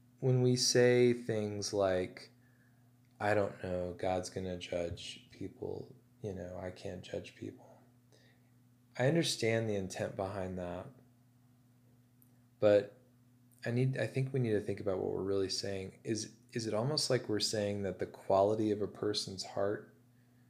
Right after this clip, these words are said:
you know, the goodness inside of a person is gonna save them on the last day, that God's gonna kinda look and see, like, "You know, you had a good heart, you, you tried your best. Um,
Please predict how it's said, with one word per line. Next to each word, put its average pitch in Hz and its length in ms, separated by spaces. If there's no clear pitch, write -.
you 107 80
know, 95 120
the 92 100
goodness 104 540
inside 98 380
of 101 80
a 101 80
person 104 720
is 101 160
gonna 95 200
save 95 380
them 101 180
on 101 120
the 101 60
last 98 440
day, 101 260
that 101 180
God's 98 300
gonna 95 200
kinda 95 260
look 92 220
and 95 120
see, 101 240
like, 98 440
"You 170 120
know, 165 260
you 165 160
had 175 80
a 135 60
good 117 220
heart, 98 640
you, 113 80
you 120 260
tried 131 360
your 113 100
best. 101 680
Um, 98 540